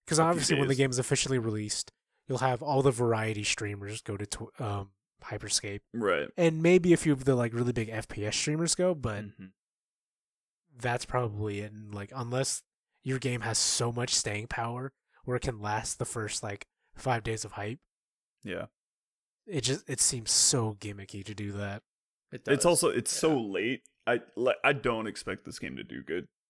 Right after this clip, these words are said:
Speaker 1: Neither do
Speaker 2: And
Speaker 1: I.
Speaker 2: I don't really care too much about it.
Speaker 3: Nope.
Speaker 2: But, I mean, it looks cool and it's interesting. At least the, the concept that they're trying to pull off seems interesting. I wonder if that'll, like, happen for other competitive game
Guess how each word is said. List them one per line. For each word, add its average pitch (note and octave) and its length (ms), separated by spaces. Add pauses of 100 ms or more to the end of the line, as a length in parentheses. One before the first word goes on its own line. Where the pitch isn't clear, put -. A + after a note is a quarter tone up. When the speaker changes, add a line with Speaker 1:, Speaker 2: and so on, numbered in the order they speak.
Speaker 1:
Neither G#2+ 260
do G2 80
Speaker 2:
And A2+ 140
Speaker 1:
I. A#2 60
Speaker 2:
I - 20
don't A#2+ 200
really G2+ 240
care A2+ 260
too A#2+ 140
much A#2+ 220
about A#2+ 240
it. - 160 (600)
Speaker 3:
Nope. G#2+ 220 (200)
Speaker 2:
But, F#2 340
I A2+ 60
mean, C3 140
it C3 80
looks B2+ 260
cool C3+ 320
and A2+ 100
it's - 100
interesting. B2 760
At A2+ 120
least A2 280 (800)
the, F#2 240
the F#2+ 160
concept C3 540
that A#2+ 140
they're A#2 120
trying B2+ 240
to - 60
pull B2+ 180
off A#2+ 160
seems A#2+ 300
interesting. A#2+ 500
I G#2 140
wonder G#2 300
if - 120
that'll, G2 280
like, F2 320 (1600)
happen G#2+ 720
for A#2+ 240
other C#3+ 360
competitive C2+ 920
game G1+ 440